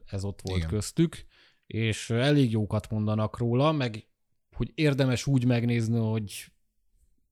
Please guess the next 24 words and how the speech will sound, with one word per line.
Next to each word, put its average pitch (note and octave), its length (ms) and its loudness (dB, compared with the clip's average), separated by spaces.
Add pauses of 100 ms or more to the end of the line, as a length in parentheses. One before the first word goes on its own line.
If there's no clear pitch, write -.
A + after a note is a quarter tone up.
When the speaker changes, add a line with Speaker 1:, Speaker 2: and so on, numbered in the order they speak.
(420)
Speaker 1:
hát - 380 -8 (100)
legjobb A2 280 -2
esetben G#2 280 -4
trélert F#2+ 320 -6
se - 120 -8
nézzünk. F#2+ 460 -4 (840)
Le-, B2 140 0
elég C3 220 0
annyit A2+ 260 0
tudni B2 220 2
róla, A2+ 200 2
hogy A2 100 0
van A2+ 120 0
egy G2 140 -2
nő, A2+ 140 0
aki G2 580 -4
Airbnb-n G2 520 -2
szállást A2+ 480 -4
foglal, G2+ 300 -2
és F#2 120 -4
kiderül, G2 300 -2
hogy F#2+ 140 -6
vannak F#2+ 340 -4
ott - 320 -10